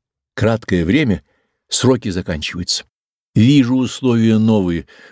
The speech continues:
ждущие тех, кто им предназначен. А ты среди них, предназначенных. В радости о близких людях согреешься, а они предназначены тебе.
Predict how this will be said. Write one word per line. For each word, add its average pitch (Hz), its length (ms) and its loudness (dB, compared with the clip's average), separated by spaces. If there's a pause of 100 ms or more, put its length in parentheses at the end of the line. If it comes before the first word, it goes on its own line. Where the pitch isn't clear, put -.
ждущие 107 680 0
тех, 113 260 -2
кто - 200 -2
им 104 100 0
предназначен. 90 640 -4 (680)
А 92 140 0
ты 104 180 2
среди 95 300 2
них, 113 360 0 (140)
предназначенных. 87 800 -4 (640)
В 87 120 0
радости 113 560 0
о 110 120 2
близких 107 520 -4
людях 101 320 0
согреешься, 87 680 -4 (460)
а 101 140 0
они 104 240 2
предназначены 98 1080 -2
тебе. 71 320 -10